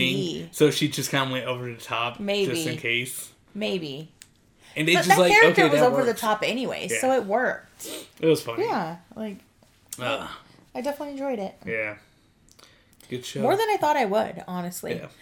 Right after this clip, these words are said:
Speaker 1: Like, way more than I thought
Speaker 2: Okay.
Speaker 1: I would.
Speaker 2: Oh, no, um, so, speaking of, uh, like, fan theories and stuff, I, it, I don't think it's fan theory, but it's just kinda like a funny nod. Um, <clears throat> so, at the end where you see the Duke on the train that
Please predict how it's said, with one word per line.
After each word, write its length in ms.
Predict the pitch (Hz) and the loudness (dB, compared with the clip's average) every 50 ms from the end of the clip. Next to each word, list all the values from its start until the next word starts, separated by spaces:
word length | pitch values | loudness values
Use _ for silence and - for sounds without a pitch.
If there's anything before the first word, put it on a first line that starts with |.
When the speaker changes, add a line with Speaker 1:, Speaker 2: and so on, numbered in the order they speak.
| - - - - | -20 -14 -8 -4
Speaker 1:
Like, 200 | 233 220 208 202 | -4 -2 -2 2
way 160 | 247 330 403 453 453 427 | 4 6 6 6 4 4
more 200 | 392 349 339 320 | 4 4 4 2
than 120 | 277 285 247 | 2 0 0
I 80 | 226 226 | 0 0
thought 220 | - - 196 190 | 0 0 0 0
Speaker 2:
Okay. 60 | 175 151 | 0 -2
Speaker 1:
I 20 | |
would. 280 | 147 135 80 - - 165 - - - - - - _ _ _ _ _ _ _ _ _ - - _ - - - - - - | -4 -6 -6 -8 -8 -12 -16 -20 -20 -20 -20 -20 _ _ _ _ _ _ _ _ _ -20 -20 _ -20 -16 -12 -10 -8 -4
Speaker 2:
Oh, 160 | 120 - - 180 | -2 2 2 2
no, 320 | 180 170 165 156 151 131 | 4 4 4 4 4 4
um, 260 | 127 127 123 120 120 | 2 0 -2 -4 -6
so, 400 | 120 - - 147 127 120 117 120 | -8 -2 0 0 0 0 0 -4
speaking 380 | 139 - - 165 160 156 156 139 | -8 -6 -4 -4 -4 -2 -2 -4
of, 180 | 127 123 117 | -4 -4 -6
uh, 160 | 113 113 120 117 | -4 -4 -4 -4
like, 160 | 113 117 - | -4 -6 -6
fan 240 | - 131 123 127 123 | -4 -4 -4 -4 -4
theories 360 | - 127 120 120 120 113 - | -4 -4 -4 -4 -4 -6 -8
and 100 | 123 117 | -10 -8
stuff, 400 | - - 127 113 113 113 - - _ - - - - - - - | -6 -4 -4 -4 -4 -6 -12 -18 _ -20 -20 -20 -20 -10 -4 -2
I, 60 | 139 139 - | -2 -2 -4
it, 320 | - - 151 147 147 - - _ _ _ | -4 -6 -6 -6 -6 -8 -14 _ _ _
I 60 | - 156 | -2 0
don't 140 | 170 165 | 0 2
think 180 | 160 165 160 147 | 2 2 2 0
it's 100 | 131 - | 0 -2
fan 200 | - 123 120 120 | 0 0 0 0
theory, 240 | - - 127 123 123 | 0 -2 -4 -4 -2
but 140 | 127 127 123 | -2 -2 -2
it's 180 | 123 123 - | -4 -4 -8
just 200 | - 135 127 - | -8 -8 -8 -4
kinda 180 | - 139 131 127 | -4 -4 -2 -2
like 120 | 123 120 117 | -4 -4 -4
a 140 | 110 120 120 | -4 -4 -4
funny 580 | - - - - - - 120 120 120 120 117 120 | -6 -10 -18 -14 -8 -6 -6 -6 -6 -8 -12 -12
nod. 640 | 117 110 110 107 107 107 110 120 127 131 135 131 - - _ - - - - - - _ - | -12 -10 -8 -8 -6 -6 -4 -4 -6 -6 -8 -10 -14 -18 _ -20 -20 -20 -20 -20 -20 _ -8
Um, 420 | - 123 120 120 117 117 117 113 - _ _ - | -4 -4 -2 -2 -4 -6 -10 -16 -20 _ _ -16
<clears throat> 640 | - - - - - _ _ _ - - - - - | -14 -14 -14 -16 -20 _ _ _ -14 -14 -14 -16 -10
so, 360 | - - 170 156 139 131 - | 2 6 6 6 6 6 2
at 140 | 135 147 127 | 2 0 2
the 80 | 143 | 0
end 280 | 131 127 135 139 139 135 | 0 0 0 0 0 -2
where 100 | 127 127 | -4 -4
you 140 | 127 123 127 | -4 -6 -8
see 260 | - - - 135 131 | -8 -8 -6 -6 -6
the 140 | 127 120 120 | -6 -8 -8
Duke 300 | 117 139 131 123 123 135 | -6 -6 -6 -4 -4 -4
on 200 | 123 120 117 113 | -4 -4 -6 -8
the 60 | 110 | -12
train 480 | - - - 123 120 120 123 120 120 117 | -12 -8 -6 -6 -4 -4 -6 -8 -8 -6
that 380 | 117 113 113 117 117 110 - | -4 -4 -4 -4 -4 -8 -14